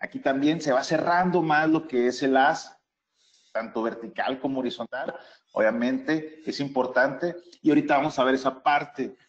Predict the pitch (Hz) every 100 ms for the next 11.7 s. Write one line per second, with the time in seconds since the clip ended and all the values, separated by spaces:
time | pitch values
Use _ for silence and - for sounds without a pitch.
0 | _ 135 135 165 165 147 139 131 127 131
1 | 127 131 143 156 170 175 175 - - -
2 | 160 156 170 156 127 131 - 139 131 131
3 | 131 127 120 107 104 - 127 131 131 -
4 | - _ 127 113 113 113 113 104 - 98
5 | 98 120 113 113 - 104 120 135 131 113
6 | 113 - - 110 - 110 - 107 101 -
7 | 104 107 104 104 - 110 110 107 98 92
8 | 92 - _ - - - _ - _ -
9 | 131 123 143 120 - 151 165 170 175 165
10 | 127 131 131 127 107 113 120 131 135 123
11 | 123 113 - 123 127 135